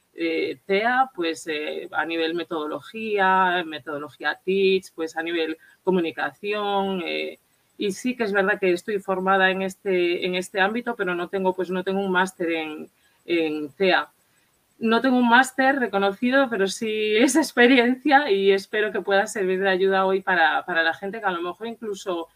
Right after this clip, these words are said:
es la primera vez que escucha hablar de, de la temática. Entonces, nada, encantada de estar aquí y de, y de aportar mi granito de arena.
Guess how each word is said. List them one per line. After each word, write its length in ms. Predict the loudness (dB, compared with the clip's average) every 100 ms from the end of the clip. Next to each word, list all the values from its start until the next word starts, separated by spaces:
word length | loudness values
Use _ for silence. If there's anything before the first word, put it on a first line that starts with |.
| _ _
es 120 | 0
la 140 | 0
primera 320 | 0 -2 0 0
vez 120 | -2
que 100 | -8
escucha 340 | -14 -14 -8
hablar 300 | -4 -2 -4
de, 320 | -4 -6 -6 -6
de 140 | -4
la 160 | -4 -4
temática. 640 | -8 -10 -10 -12 -20 -20 -20 _ _ _ _ -10
Entonces, 380 | -6 -2 0
nada, 260 | 4 4 2
encantada 400 | -2 -6 -2 -2
de 60 | -2
estar 260 | -2 -2
aquí 460 | -2 -4 -4 0 0
y 20 |
de, 320 | 0 -4 -6
y 160 | -4 -4
de 80 | -4
aportar 400 | -6 -8 -6 -4
mi 140 | -2
granito 400 | -4 -4 -6 -8
de 80 | -8
arena. 320 | -10 -18 -20